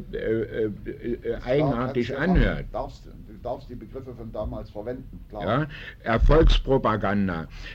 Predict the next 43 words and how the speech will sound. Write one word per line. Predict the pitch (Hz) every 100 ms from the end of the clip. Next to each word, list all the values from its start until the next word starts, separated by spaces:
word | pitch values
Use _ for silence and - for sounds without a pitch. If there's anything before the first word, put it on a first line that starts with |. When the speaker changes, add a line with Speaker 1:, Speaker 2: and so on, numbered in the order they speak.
| -
Speaker 1:
Dann, | 113 147 147
äh, | 87 123 123
die | 120 123
Frage | 131 - 127 151 147
den | 135 143
Anfängen | 135 165 196 - 127 127 107
wären. | 107 107 104
Ich | 123 120
möchte | 139 156 151
auf | 139 -
diese | 160 147 135
Sache | 139 143
hinweisen. | 135 170 180 123 104 104 104
Gerade | 101 139 143
nach | 131 131
den | 139 139
Ereignissen | 127 120 110 135 139 135 131 131
in | 107 123 131 123
Ungarn | 131 143 135 135
und | 127 127 127
in | 127
Polen | 123 156 143
stand | 117 113 117 113
die | 117
Frage | 117 127 139 123
den | 123 131
Anfängen | - 143 160 143 139 135 117
wären | 127 147 160 147 - - -
und | 123 123
nicht | 147 175 -
irgendwelchen | 135 143 160 156 - 143 143 151 139
Dingen | 147 160 151 240 190 190 -
<clears throat> | - 156
Raum | 127 156 170 143
geben, | 135 156 165
die | 127 151
der | 143 143
Gegner, | 123 151 151 156 151
der | 135
politische | 120 135 151 143 139 139
Gegner | 127 156 170 151 131
ausnutzen | 120 120 123 117 - 113
kann. | 101 98 85